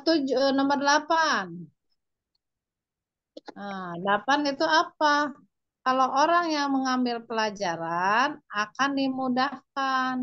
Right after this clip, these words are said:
Jadi B-nya beri kemudahan sama Allah. Ya, Bun, ya. Diberi kemudahan. Ya,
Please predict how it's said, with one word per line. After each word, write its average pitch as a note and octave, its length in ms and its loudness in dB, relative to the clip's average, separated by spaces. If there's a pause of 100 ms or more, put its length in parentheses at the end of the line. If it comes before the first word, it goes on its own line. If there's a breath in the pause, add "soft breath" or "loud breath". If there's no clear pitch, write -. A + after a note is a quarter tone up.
Jadi G#3+ 180 -6 (400)
B-nya A3+ 640 0
beri C4+ 800 2
kemudahan B3 1040 2
sama G3+ 280 -10 (120)
Allah. F3 200 -10 (1500)
Ya, G3+ 80 -10
Bun, G#3+ 240 -2
ya. C#4+ 240 0 (1300)
Diberi A3 640 2
kemudahan. G3 960 -2 (2500)
Ya, F3+ 320 -16